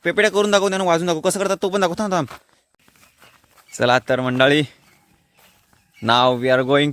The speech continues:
to bring चिचण्या. Am I right, संचित? हां, तर आम्ही आता चाल-, थोडंसं त्याला इंग्लिश शिकवतो त्याला. तर आता आम्ही चाललो चिचण्या आणायला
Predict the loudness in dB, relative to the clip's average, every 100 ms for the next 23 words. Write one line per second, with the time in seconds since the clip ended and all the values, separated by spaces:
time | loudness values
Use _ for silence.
0 | -2 -2 0 0 -2 -6 -6 -2 0 -2
1 | -4 -10 -20 _ -20 -20 _ _ 0 4
2 | 4 2 -4 -2 -2 -4 _ _ _ -20
3 | -20 _ _ _ _ -12 -8 -6 -4 -2
4 | 0 -2 -4 -6 -6 -6 -4 -6 -6 -8
5 | -6 -6 -4 -6 -6 -8 -8 -6 -6 -6
6 | -8 _ -20 -20 -20 -20 -20 -20 -20 -20
7 | _ -2 -2 -2 -6 -10 _ -14 -8 -4
8 | -4 -2 -2 -2 -6 -8 -10 -6 -2 -2
9 | -2 -2